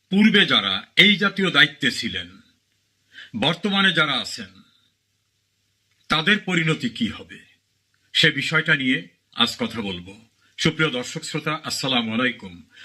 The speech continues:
যে যেখানে আছেন, ভালো থাকবেন, সেটাই প্রত্যাশা করি। বাংলাদেশের মানবতা বিরোধী অপরাধের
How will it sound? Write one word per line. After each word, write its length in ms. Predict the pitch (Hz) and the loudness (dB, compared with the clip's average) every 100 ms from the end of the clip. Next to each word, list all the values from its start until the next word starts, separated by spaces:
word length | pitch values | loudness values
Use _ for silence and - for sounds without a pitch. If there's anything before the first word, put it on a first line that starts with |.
| - 113 | -14 2
যে 140 | 127 | 4
যেখানে 340 | 139 131 139 156 | 4 2 2 0
আছেন, 280 | 143 - 156 | 0 -2 -4
ভালো 220 | 127 127 135 | -2 -4 -4
থাকবেন, 380 | - 139 127 120 | -4 -4 -2 -2
সেটাই 340 | - 120 113 | -2 0 0
প্রত্যাশা 520 | 110 104 - 104 - | -2 -8 -10 -8 -8
করি। 240 | 113 98 92 - _ _ _ _ _ _ _ - - _ _ _ _ _ _ _ _ _ _ _ | -8 -12 -16 -20 _ _ _ _ _ _ _ -20 -20 _ _ _ _ _ _ _ _ _ _ _
বাংলাদেশের 600 | 120 151 175 180 170 208 190 - _ | 0 2 2 -2 -2 -2 -4 -12 _
মানবতা 480 | 120 139 175 185 185 | 2 2 2 -2 0
বিরোধী 320 | 151 160 165 190 - | 4 4 2 0 0
অপরাধের 720 | 135 147 160 165 160 139 107 | -2 0 -2 0 -2 -2 -2